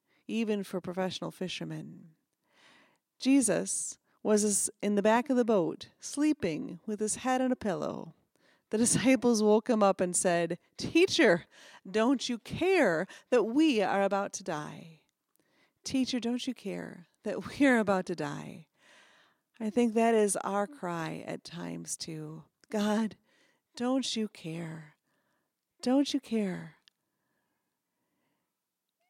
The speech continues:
Next, in the gospel, Jesus stands up and says, "Be quiet," and the storm stops, just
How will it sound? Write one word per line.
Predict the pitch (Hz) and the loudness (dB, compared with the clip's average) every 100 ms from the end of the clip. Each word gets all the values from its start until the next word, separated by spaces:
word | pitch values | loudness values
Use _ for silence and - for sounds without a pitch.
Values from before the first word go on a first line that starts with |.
| _ _ _ _ _ _ _ _ | _ _ _ _ _ _ _ _
Next, | 220 226 185 - - - | 2 2 2 -4 -10 -8
in | - 202 | -4 -4
the | |
gospel, | 185 180 175 - 196 | -2 -2 -4 -2 0
Jesus | 220 220 220 | 2 2 0
stands | - 247 240 233 | 2 2 4 4
up | 214 190 _ - | 4 4 _ -16
and | - 190 185 180 | -6 -4 -4 -6
says, | - 208 190 185 180 - - 180 | 0 2 4 2 -2 -6 -10 -4
"Be | 233 | -4
quiet," | - 220 190 160 151 _ - _ _ _ _ _ | -2 2 2 2 -6 _ -20 _ _ _ _ _
and | - 196 | -10 -8
the | |
storm | 185 - 220 214 202 196 190 | -8 -4 0 2 0 -4 -8
stops, | - - 190 156 - - - - _ _ - | -10 -4 -4 -4 -10 -16 -16 -18 _ _ 0
just | 233 214 - - | 2 2 -4 -10